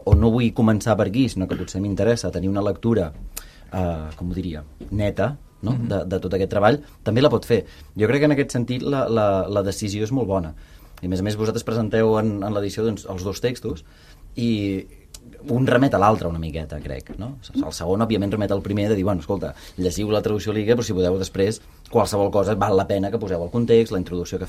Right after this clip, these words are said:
Speaker 1: que, que escriu és fenomenal, justament per posar tot aquest context, també per saber d'on surt aquest, eh,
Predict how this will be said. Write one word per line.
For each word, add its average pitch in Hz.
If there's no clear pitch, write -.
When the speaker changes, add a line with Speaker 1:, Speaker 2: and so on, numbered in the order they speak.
Speaker 1:
que, 92
que -
escriu 92
és 92
fenomenal, 92
justament 98
per 98
posar 95
tot 98
aquest 95
context, 95
també 104
per 156
saber 123
d'on 139
surt 110
aquest, 95
eh, 92